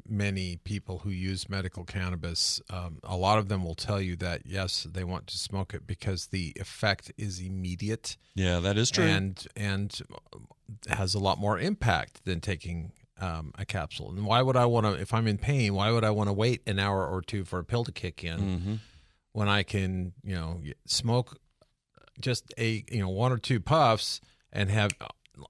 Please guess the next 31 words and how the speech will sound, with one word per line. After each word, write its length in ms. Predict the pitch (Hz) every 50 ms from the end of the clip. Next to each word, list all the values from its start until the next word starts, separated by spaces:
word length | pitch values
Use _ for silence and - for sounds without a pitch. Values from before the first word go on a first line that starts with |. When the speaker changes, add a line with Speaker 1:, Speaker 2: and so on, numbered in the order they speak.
| _ _
Speaker 1:
almost 560 | - 143 156 160 147 127 107 95 - - - - _ _ -
instantaneous 920 | 160 165 156 - - 151 127 117 - 147 139 139 139 123 113 104 - -
relief? 440 | 98 90 85 85 80 90 92 - - _ _ -
And 380 | - 110 104 98 98 98 92 -
so 240 | - - - 107 101
they're 180 | 95 104 113 127
like, 300 | 127 120 113 104 - - _ _ - - - -
<laughs> 280 | - - _ _ _ -
the 500 | - 90 82 82 - 131 104 - 123 - -
legislature 680 | 143 143 135 - 151 - - - 135 135 127 - 127
tried 320 | 113 - - 127 123 123 117
to 80 | 117
ban 340 | 95 101 107 113 120 123 127
smokable, 880 | 117 - - 123 120 123 117 - 117 117 123 120 117 110 110 113 107 - -
or 160 | - 95 101
not 220 | 104 117 120 -
the 60 | -
legislature, 520 | 104 104 95 90 - - 90 85 82 - 92
I'm 120 | 90 -
sorry, 220 | - - 92 90 90
the 80 | 87
state, 360 | - - - 104 98 - -
uh, 220 | 92 95 64 64 -
Board 280 | 104 - - 104 98 92
of 80 | - -
Health 320 | 107 98 95 92 - -
<laughs> 120 | - - -
tried 100 | 127 104
to 60 | 87
ban 260 | 87 95 95 98 101
smokable. 580 | 90 - - 104 104 113 - - 107 110 113